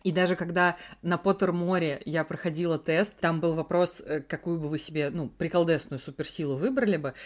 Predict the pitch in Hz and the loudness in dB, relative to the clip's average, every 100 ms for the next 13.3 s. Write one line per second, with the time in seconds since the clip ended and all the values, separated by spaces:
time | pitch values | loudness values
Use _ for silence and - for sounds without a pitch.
0 | - 175 165 151 165 175 196 175 139 - | -4 0 2 2 2 4 4 2 0 2
1 | 214 302 262 180 - 160 160 160 151 - | 2 4 2 2 0 -4 -2 -4 -4 -4
2 | 160 170 156 - 156 233 185 170 170 160 | -2 -2 -4 -4 -2 -2 0 0 0 0
3 | 147 143 139 - - 151 156 160 214 - | 0 -2 -4 -10 -12 -4 0 2 2 0
4 | - 147 143 151 156 156 160 175 175 - | -6 -4 -4 -4 -4 -2 -2 -2 -2 -2
5 | 156 156 147 - 160 147 - 135 123 151 | -2 -2 -4 -2 -2 -2 -4 -6 -6 -6
6 | 156 160 147 - 147 151 147 143 147 139 | -4 -4 -4 -4 -4 -4 -4 -2 0 0
7 | - 147 143 143 135 127 - 131 139 226 | -2 -4 -4 -4 -4 -4 -4 -4 -2 -2
8 | 226 - - - 170 175 175 175 - 160 | -6 -14 -14 -4 0 0 0 -2 -4 -2
9 | 156 156 151 147 143 135 135 156 156 147 | 0 0 -2 -2 -4 -4 -2 -2 -4 -8
10 | 139 135 127 - 143 147 175 180 - - | -6 -6 -6 -8 -6 -2 0 -2 -4 -8
11 | 143 - 151 139 151 - 143 123 139 139 | -10 -6 -6 -6 -6 -6 -6 -4 -4 -4
12 | 131 131 127 123 - 147 143 131 139 139 | -6 -8 -8 -8 -8 -8 -8 -8 -4 -2
13 | 139 127 117 | 0 -2 -4